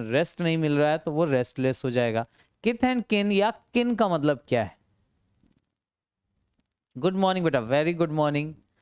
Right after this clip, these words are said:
welcome, welcome, आप सभी का स्वागत है। बताइए क्या मतलब होगा kith and kin का? बिना आराम किया हुआ। हाँ रितु मैम, बहुत बढ़िया।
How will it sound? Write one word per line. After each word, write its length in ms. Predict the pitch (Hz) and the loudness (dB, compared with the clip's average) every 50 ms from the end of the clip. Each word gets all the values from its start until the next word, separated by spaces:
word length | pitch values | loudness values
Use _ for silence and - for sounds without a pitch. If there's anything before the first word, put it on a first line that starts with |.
| _ _ _ - | _ _ _ 0
welcome, 380 | 147 156 - 170 147 127 120 131 | 0 0 0 0 -2 0 0 0
welcome, 340 | 143 151 - 127 107 101 | 0 0 0 -2 -2 -2
आप 140 | 107 120 - | -2 -4 -4
सभी 360 | - - 196 196 196 220 214 | -2 -2 0 0 0 0 0
का 120 | 202 214 190 | 0 -2 -2
स्वागत 400 | - - 165 139 123 120 110 101 | 0 0 0 0 0 0 -2 -4
है। 120 | 110 - - _ _ _ _ _ _ _ _ _ _ _ _ _ _ _ _ _ _ _ _ _ _ _ _ _ _ _ _ _ _ _ _ _ _ _ _ _ _ _ _ _ _ _ _ _ _ _ _ _ _ _ _ _ _ _ _ _ _ _ _ _ _ _ _ _ _ _ _ _ _ _ _ _ _ _ _ _ _ _ _ _ _ _ _ _ _ _ _ | -6 -14 -20 _ _ _ _ _ _ _ _ _ _ _ _ _ _ _ _ _ _ _ _ _ _ _ _ _ _ _ _ _ _ _ _ _ _ _ _ _ _ _ _ _ _ _ _ _ _ _ _ _ _ _ _ _ _ _ _ _ _ _ _ _ _ _ _ _ _ _ _ _ _ _ _ _ _ _ _ _ _ _ _ _ _ _ _ _ _ _ _
बताइए 340 | 170 170 185 180 160 143 110 - _ _ _ | 0 0 2 0 0 -4 -6 -10 _ _ _
क्या 120 | - 180 185 | -2 0 0
मतलब 260 | 196 190 196 196 190 | 2 2 2 2 2
होगा 260 | 190 190 202 208 208 - - | 2 2 0 0 0 0 -2
kith 160 | 202 180 190 | -2 0 0
and 220 | 196 196 202 185 - | 0 0 -2 -2 -2
kin 200 | 185 165 156 131 | -2 -2 0 -2
का? 200 | 117 113 104 104 - - _ _ _ _ _ _ _ _ _ _ _ _ _ _ _ _ _ _ _ _ _ _ _ _ _ _ _ _ _ _ - | -2 -4 -4 -6 -10 -18 _ _ _ _ _ _ _ _ _ _ _ _ _ _ _ _ _ _ _ _ _ _ _ _ _ _ _ _ _ _ -6
बिना 200 | 143 147 151 151 147 147 | -2 0 0 2 2 2
आराम 280 | 143 143 143 143 147 | 2 0 0 0 -2
किया 260 | 143 - 139 135 131 131 | -2 0 0 2 2 2
हुआ। 260 | 127 127 127 123 117 | 2 0 0 0 0
हाँ 340 | 107 120 127 135 135 127 117 | 0 0 0 2 2 0 0
रितु 320 | 120 135 160 151 - 220 208 | 0 0 0 0 0 0 2
मैम, 260 | 202 190 190 185 151 | 2 0 0 0 -2
बहुत 260 | 143 143 160 185 180 | 0 2 2 2 2
बढ़िया। 360 | 170 175 160 151 139 123 104 | 2 0 2 2 2 0 0